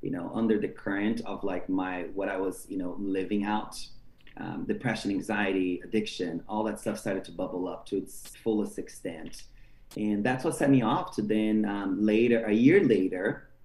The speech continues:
spring of twenty fourteen, to go to India on a one-way ticket. And,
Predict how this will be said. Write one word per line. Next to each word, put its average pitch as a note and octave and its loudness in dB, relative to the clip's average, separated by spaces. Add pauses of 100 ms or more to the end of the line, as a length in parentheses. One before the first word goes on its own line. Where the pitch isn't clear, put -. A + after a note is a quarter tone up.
(340)
spring C#3 8
of C#3+ 6
twenty B2+ 4
fourteen, G#2 2 (360)
to A#2+ 4
go G2+ 2 (100)
to G2 2
India C#3 4 (300)
on A2 4
a G2+ 4
one-way G#2 4
ticket. - 0 (300)
And, F#2+ 0